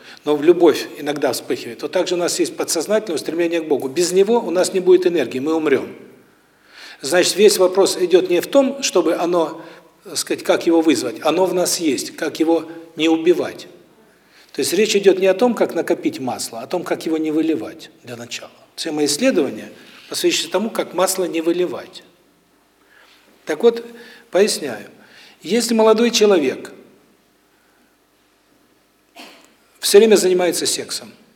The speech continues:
всё время лжёт, всё время ворует, оскорбляет женщин и презрительно к ним относится, не уважает родителей, его шансы испытать любовь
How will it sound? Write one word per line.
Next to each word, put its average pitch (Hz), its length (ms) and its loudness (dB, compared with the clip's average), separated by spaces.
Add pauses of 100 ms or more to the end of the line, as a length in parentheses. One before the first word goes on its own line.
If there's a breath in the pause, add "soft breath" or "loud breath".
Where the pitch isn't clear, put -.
(320)
всё - 180 2
время 196 200 6
лжёт, 131 480 0 (340)
всё - 220 0
время 175 240 4
ворует, 139 600 2 (1000 loud breath)
оскорбляет 175 600 4
женщин 160 420 2
и 143 40 -4
презрительно 160 520 4
к - 80 -6
ним 165 160 0
относится, - 640 -6 (160)
не 160 100 -2
уважает 190 480 4
родителей, 131 720 0 (1900)
его 170 240 0
шансы 185 400 4
испытать - 460 0
любовь 233 460 -2